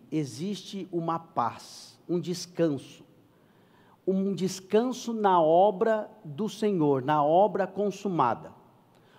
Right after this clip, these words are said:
O princípio do descanso, sabe qual é? A obra já foi feita. O Senhor já tem um bom plano pra mim.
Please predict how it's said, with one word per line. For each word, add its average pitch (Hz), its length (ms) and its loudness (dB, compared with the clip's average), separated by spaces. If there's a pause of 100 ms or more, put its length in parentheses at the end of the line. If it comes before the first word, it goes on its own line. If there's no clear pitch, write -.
O 185 120 4
princípio 269 1040 0
do 170 200 -2
descanso, 220 760 0
sabe 190 260 2
qual 151 220 2
é? 190 280 4 (460)
A 165 160 6
obra 165 340 4
já 156 160 0
foi 165 200 -2
feita. - 380 -8 (1300)
O 160 100 -4
Senhor 170 340 4
já 160 140 0
tem 165 180 2
um 160 100 4
bom 151 200 2
plano 143 300 2
pra 123 180 -2
mim. 95 220 -6